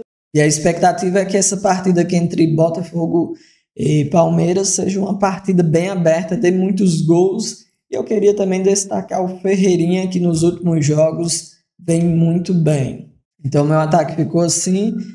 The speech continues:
vou dar a faixa de capitão aqui pro Lucero, que pra mim é o que tem um confronto mais interessante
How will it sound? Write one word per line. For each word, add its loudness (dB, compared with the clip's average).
vou -2
dar 4
a -4
faixa -2
de -6
capitão -4
aqui 0
pro -4
Lucero, 0
que -14
pra -2
mim 0
é -2
o -2
que -10
tem -4
um -2
confronto -2
mais 0
interessante -2